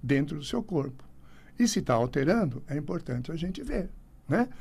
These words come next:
Por exemplo, a vitamina D, há poucos anos, a gente não dava nem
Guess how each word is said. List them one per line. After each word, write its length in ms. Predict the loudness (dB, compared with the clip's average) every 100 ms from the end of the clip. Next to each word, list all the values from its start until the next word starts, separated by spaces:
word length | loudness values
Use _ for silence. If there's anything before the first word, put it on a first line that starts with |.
| -10 2
Por 140 | 4
exemplo, 380 | 6 4 0 0
a 20 |
vitamina 520 | 0 2 2 4 4
D, 300 | 6 6 6 2 -6 -6 -6 -2
há 100 | -2
poucos 500 | 4 4 4 -2 2
anos, 460 | 2 2 -2 -6 -10 -12 -10 -2
a 120 | 2
gente 240 | 2 0
não 120 | 2 6
dava 280 | 6 6
nem 220 | 4 2